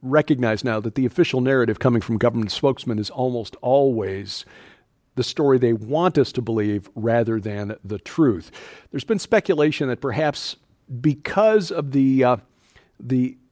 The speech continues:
vaunted prowess of the, uh, Israel Defense Forces, of Mossad, supposed to be one of the best intelligence agencies on the planet, Israel's internal security force, Shin Bet,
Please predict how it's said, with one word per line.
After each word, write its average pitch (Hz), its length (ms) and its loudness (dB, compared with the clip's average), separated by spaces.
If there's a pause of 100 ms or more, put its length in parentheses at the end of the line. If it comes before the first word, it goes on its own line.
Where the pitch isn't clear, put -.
(340)
vaunted 139 800 0
prowess 151 920 0 (480)
of 113 240 2
the, 110 420 0
uh, - 300 -8
Israel 139 340 4
Defense 127 320 0
Forces, 107 480 -4
of 110 360 2
Mossad, 117 720 0
supposed 120 320 -8
to - 40 -8
be 117 80 -4
one 117 200 -4
of 117 40 -2
the 107 80 -2
best 127 300 2
intelligence 120 600 0
agencies 117 560 -2
on 113 120 -6
the 98 80 -4
planet, 113 440 -2 (460)
Israel's 135 480 2
internal 123 300 0
security 170 420 -2
force, 101 200 -10
Shin 127 220 -4
Bet, 113 260 -2